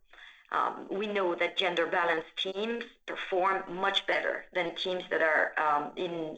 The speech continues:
un-, imbalanced, uh, I would say. Um, an effective D and I strategy delivers two critical benefits. One, for sure, attracting talent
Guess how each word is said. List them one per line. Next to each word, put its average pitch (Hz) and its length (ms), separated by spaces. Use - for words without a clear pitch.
un-, 170 240
imbalanced, 151 840
uh, 151 180
I 160 180
would 156 120
say. - 180
Um, 170 480
an 208 100
effective 240 760
D 220 160
and 208 120
I 190 220
strategy 214 680
delivers 185 500
two 247 400
critical 208 520
benefits. - 500
One, 196 480
for 185 80
sure, 185 480
attracting 202 640
talent 180 400